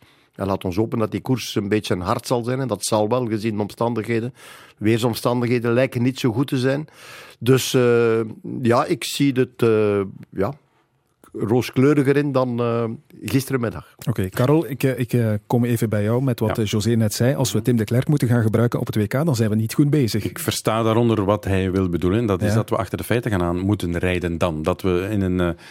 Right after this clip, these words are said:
Speaker 3: een semi-verloren situatie zitten. Dat we niet, eh, met een Van Avermaet en een Gilbert en misschien nog wel een paar anderen, eh, die goed zijn op die dag, want dat moeten we ook nog allemaal zien, eh, dat we die, die niet in een zetel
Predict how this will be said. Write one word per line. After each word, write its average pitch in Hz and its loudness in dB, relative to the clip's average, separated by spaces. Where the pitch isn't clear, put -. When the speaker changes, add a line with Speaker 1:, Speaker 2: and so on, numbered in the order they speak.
Speaker 3:
een 104 2
semi-verloren 131 2
situatie 110 0
zitten. 90 -2
Dat 92 -2
we 101 0
niet, 113 -2
eh, 113 4
met 120 4
een 123 2
Van 120 2
Avermaet 123 2
en 117 4
een 110 2
Gilbert 104 0
en 104 0
misschien 95 -2
nog 90 -4
wel 92 0
een 82 -4
paar 87 -2
anderen, 123 -2
eh, 107 0
die 90 0
goed 113 0
zijn 127 0
op 101 -2
die 95 0
dag, 95 -2
want 92 -4
dat 98 -4
moeten 98 -2
we 90 0
ook 101 -2
nog 117 -2
allemaal 120 -2
zien, 135 -6
eh, 113 2
dat 123 0
we 127 2
die, 127 2
die 139 2
niet 135 0
in 131 2
een 110 4
zetel 139 2